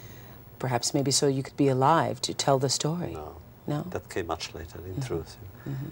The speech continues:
Speaker 2: That idea that I had is the idea that we all had, all those who went through the death camps, that if I survive,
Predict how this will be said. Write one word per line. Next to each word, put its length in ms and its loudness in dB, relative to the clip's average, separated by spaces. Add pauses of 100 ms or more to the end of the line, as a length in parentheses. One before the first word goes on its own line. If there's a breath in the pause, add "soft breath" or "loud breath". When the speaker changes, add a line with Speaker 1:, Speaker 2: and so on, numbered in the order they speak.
(120)
Speaker 2:
That 180 -2
idea 380 4
that 180 -2
I 120 6
had 460 0
is 140 -4
the 160 -4
idea 280 -2
that 140 -6
we 80 -2
all 220 4
had, 320 -4 (240)
all 160 -2
those 260 -2
who 100 -4
went 220 -4
through 300 -2 (720)
the 100 -2
death 280 -4
camps, 320 -4 (380)
that 100 -8 (180)
if 440 2 (320)
I 100 4
survive, 680 -4